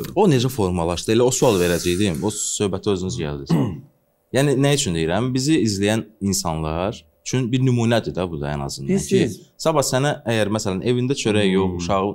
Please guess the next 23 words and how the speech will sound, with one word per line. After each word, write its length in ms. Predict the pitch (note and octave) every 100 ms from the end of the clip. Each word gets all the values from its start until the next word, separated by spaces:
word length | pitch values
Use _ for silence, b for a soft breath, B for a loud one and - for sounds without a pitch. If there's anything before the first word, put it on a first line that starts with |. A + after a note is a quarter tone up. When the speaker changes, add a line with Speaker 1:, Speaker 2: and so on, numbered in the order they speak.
| -
Speaker 1:
acdı, 400 | G#2 E2+ E2+ F#2+ F#2+ F#2+ B B _
işin 340 | - - B2+ A2+
yox, 240 | G#2+ G#2
gücün 300 | G#2+ G#2+ A#2
yox, 160 | B2+ B2
amma 160 | G#2+
sənə 240 | G#2+ B2 C3
mikrofon 400 | A#2+ G#2 A2 F#2+
uzadırlar 400 | F2+ E2+ G#2+ A2+
və 80 |
sən, 220 | G#2 A2+ - _ _
hə, 120 | F#2+ E2+
tərifləyirsən. 640 | G2+ F#2 F2+ F2 - -
Speaker 2:
Bakı 320 | E3+ G#3 - C4+
Dövlət 400 | F3+ D3+ D3 B2
Universiteti, 1000 | G#2+ G2 F2+ - F2 - F2+ A#2+ G#2 - - -
Bakı 380 | E2+ F2 F#2
Dövlət 400 | F2 D#2+ D#2+ E2
Universiteti. 640 | - - - - - - - _
Mən 320 | - F2+ G2 F2
açıq 400 | F2+ - - -
deyim 220 | - C2
də. 160 | D#2+